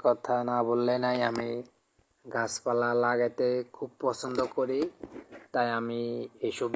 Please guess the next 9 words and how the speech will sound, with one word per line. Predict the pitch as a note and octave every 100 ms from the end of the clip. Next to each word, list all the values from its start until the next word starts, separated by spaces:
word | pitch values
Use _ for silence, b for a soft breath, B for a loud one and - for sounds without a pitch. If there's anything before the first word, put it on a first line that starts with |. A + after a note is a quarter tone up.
| B2+
ভিডিও | B2 A#2+ A#2+ A#2+ A#2+ - - _ -
বেশি | A2+ -
বেশি | A#2+ B2+ A#2+
করে | B2+ B2 A#2+ A#2+
আপনাদের | - A#2+ A2+ A#2 A#2
মাঝে | A#2 A2+ A#2+ A#2+ B2 b b b b b b _
শেয়ার | - B2 A#2 A#2
করতেছি | A#2+ A#2 - B2+ - C3 B2 A#2
এবং | A2+ A#2